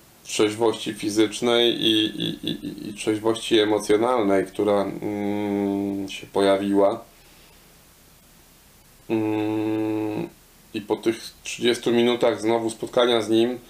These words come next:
stwierdziłem, że ja, nawet nie ma sensu go o to pytać, bo my chyba dopiero teraz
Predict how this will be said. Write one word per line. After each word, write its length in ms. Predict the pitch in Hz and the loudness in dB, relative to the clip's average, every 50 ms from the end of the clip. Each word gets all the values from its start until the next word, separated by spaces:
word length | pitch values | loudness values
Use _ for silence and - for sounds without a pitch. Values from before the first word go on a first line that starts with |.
| - - - - - - - - | -20 -20 -20 -20 -20 -20 -20 -20
stwierdziłem, 760 | - - - - 123 113 107 110 120 120 120 120 117 117 110 | -20 -12 -4 0 0 0 2 2 2 4 4 4 4 2 0
że 680 | 110 117 113 113 113 113 113 113 113 113 113 113 107 110 107 104 | 0 2 4 4 4 4 4 4 4 4 4 2 2 0 -4 -2
ja, 520 | 113 117 117 113 113 113 110 110 110 110 110 110 110 113 | 2 4 4 6 6 6 4 4 4 4 2 2 2 0
nawet 540 | 104 - 165 160 156 151 147 156 160 - | -2 -2 0 0 0 0 0 0 0 2
nie 80 | 180 175 | 4 4
ma 120 | 170 165 | 4 4
sensu 360 | - - 196 180 160 - 113 104 | 2 2 0 0 0 0 0 2
go 200 | 104 110 104 104 | 4 6 6 6
o 40 | |
to 140 | 101 - 95 | 4 2 0
pytać, 400 | - - 104 101 113 107 101 104 | 0 0 -2 0 2 0 0 0
bo 440 | 101 101 107 110 110 110 110 107 107 107 | -2 2 4 4 6 6 6 4 2 0
my 220 | 107 107 113 113 | -2 0 0 0
chyba 220 | 117 123 120 120 117 | 0 2 0 2 2
dopiero 340 | 120 117 - 131 123 120 | 2 4 4 4 4 4
teraz 840 | 117 - - - 131 117 107 110 107 120 151 - - - - - - | 2 0 2 4 4 6 6 6 6 4 4 2 -2 -6 -12 -14 -16